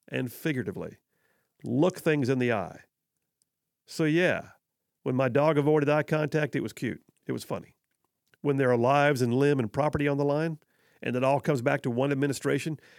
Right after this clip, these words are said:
you can't just sit idly by and pretend, Mister President, you have to own it. It's called leadership. And I know, sir, that you have not held a proper job in your entire adult life, never had to write a paycheck or balance a budget,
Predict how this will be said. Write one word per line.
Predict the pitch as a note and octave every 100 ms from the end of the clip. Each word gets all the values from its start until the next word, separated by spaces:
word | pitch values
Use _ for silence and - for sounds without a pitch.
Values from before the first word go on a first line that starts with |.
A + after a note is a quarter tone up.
| -
you | C3
can't | E3 E3
just | D3+ -
sit | D#3+
idly | D3 D3+ C#3
by | D3 D3+
and |
pretend, | D3 - E3+ D#3
Mister | B2+ -
President, | - C#3+ C3+ C#3
you | -
have | C3+ C#3+
to | -
own | C3+ A2+
it. | - _ _
It's | - -
called | C#3 C#3
leadership. | B2 C3+ G#2 - - - _ _ _ _ _ -
And | C#3
I | D#3+
know, | F3+ F3 F#3
sir, | F3 F#3 F3+
that | E3
you | D#3+
have | D#3
not | D#3 D#3+
held | C3 E3
a | C#3+
proper | D#3+ E3 D3+
job | B2 D3 D3
in | C3
your | C3+
entire | B2+ C#3 C3+
adult | B2+ C3 C3+
life, | A2 E2+ E2
never | A2+ A#2+ B2+
had | C3+
to | B2
write | B2 C3+
a | B2+
paycheck | C3+ D3 - D3+ C#3+
or |
balance | A#2+ C#3 C#3+
a |
budget, | C3 G#2+ - -